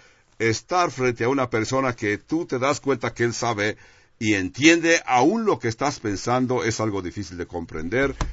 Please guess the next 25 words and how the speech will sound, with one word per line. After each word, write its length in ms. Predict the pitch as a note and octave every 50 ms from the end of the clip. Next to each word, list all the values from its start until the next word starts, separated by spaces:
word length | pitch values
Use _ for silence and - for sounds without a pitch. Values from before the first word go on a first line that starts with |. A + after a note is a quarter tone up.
| - - - - - -
y 120 | A2 A2+ A#2
es 160 | A#2 - B2+
algo 240 | B2 A2+ G#2+ A2 G2+
difícil 420 | G2 F2 A2+ A2+ G2+ G#2+ G#2 G2
de 80 | F#2+ F2
hacer. 220 | E2+ - G2+ F#2+
En 80 | F#2+ G2+
el 120 | G2+ F#2+
capítulo 520 | - G2+ G2 D3 E3 D#3+ F#3 E3 C#3 B2
trece 600 | - - C3 D3 E3 D3 - B2+ A2+ A2 G#2 G#2
del 180 | - G2+ G#2 G#2+
Evangelio 340 | G2 F#2+ G2+ B2 A#2 G#2 G2
de 80 | F#2+
Juan, 440 | F#2 - A2+ B2 B2+ C3 C3 C3 B2+ - _ _ - _ _ _ _ _ _ _ _ _ _
estaban 400 | G#2 G#2+ - - C#3 D#3 D3+ C#3
en 100 | B2 A2+
la 60 | A2
última 400 | A#2 C3+ B2 - B2 A#2 A2 G2
cena. 720 | F#2 - - - C#3 C#3+ C3 A2+ G#2 G2+ G#2 A#2 A#2+ A#2 - - - _ _ - - - - - - _ _ _ _ _ _ _ _ _ _ _ _ _ _ _ _ _ _ _ _ _ _ -
Juan 340 | - - - C3 C#3+ D#3+ D#3+
comienza 460 | - C3 C3+ C3 D3 D3 C3+ C3 B2
su 80 | A2+ A#2+
evangelio 480 | A2+ A2+ G#2+ G2+ B2 B2+ B2 A#2+ A2+ A2
diciendo, 840 | G2+ F#2+ F2+ - - A2 G#2+ G#2 G2+ F#2+ F2+ F#2 F2 E2 D#2 D2+ - _ _ -
su, 360 | - - - C3 C3 B2+ A#2